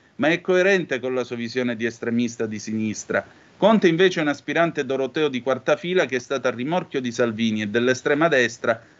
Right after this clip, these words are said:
per un anno e ora si ricicla dall'altra parte dell'emiciclo. Una banderuola politicamente spregiudicata, la colpa politica è del P D che lo ha trasformato in un eroe della sinistra."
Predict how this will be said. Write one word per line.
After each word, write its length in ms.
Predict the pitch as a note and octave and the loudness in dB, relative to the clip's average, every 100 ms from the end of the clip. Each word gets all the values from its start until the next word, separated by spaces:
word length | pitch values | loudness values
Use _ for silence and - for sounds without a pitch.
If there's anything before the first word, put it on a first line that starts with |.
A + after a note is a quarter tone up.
| _ | _
per 220 | F3 F3 | 2 4
un 120 | D3 | 2
anno 440 | B2 G#2 G2 G2 - | 0 -4 -6 -12 -6
e 100 | E3 | 0
ora 200 | G3 F3+ | 2 0
si 140 | - | -4
ricicla 420 | C#3 C3 E3+ D3 B2+ | -10 -8 -6 -2 0
dall'altra 500 | B2 B2+ C3 B2+ B2 | 0 0 -2 -2 -2
parte 380 | B2+ A#2+ A#2+ | 0 0 -2
dell'emiciclo. 760 | A2+ A2+ A2 G#2 G#2 G2 G#2 F#2+ - - - | -4 -4 -6 -8 -12 -8 -8 -8 -12 -14 -4
Una 180 | C3+ | -2
banderuola 720 | C#3 D#3+ D#3+ E3 E3+ G3+ G3 D#3+ | 2 2 2 2 4 4 4 0
politicamente 760 | C3+ C3+ C3 C3+ D3 D#3 C#3 | -6 -8 -8 -4 -4 -4 -8
spregiudicata, 800 | - C3 A#2+ C3 C3 A#2+ G2+ G#2+ | -8 -8 -8 -8 -4 -2 -2 -4
la 120 | A2 | -6
colpa 320 | - E3 D#3 A#2+ | -2 -2 0 -2
politica 460 | C3+ D3+ B2+ A2+ | -2 -6 -6 -6
è 40 | G#2+ | -4
del 220 | C3+ D3 | -4 -4
P 140 | G3 | -10
D 220 | C#3+ A#2 - _ _ - | -6 -6 -8 _ _ 0
che 120 | F#3 | 4
lo 100 | F#3 | 4
ha 60 | |
trasformato 800 | F3 F3+ - F#3 C3 A2+ G#2 A2+ - | 2 -4 -4 -4 -2 -4 -6 -10 -8
in 160 | D3+ D3 | -4 -2
un 140 | C#3 | 0
eroe 260 | C3+ A#2+ A2+ | 2 2 0
della 240 | A2 A2 | -2 -4
sinistra." 580 | - G#2+ G2 - G#2 | -4 -8 -8 -10 -12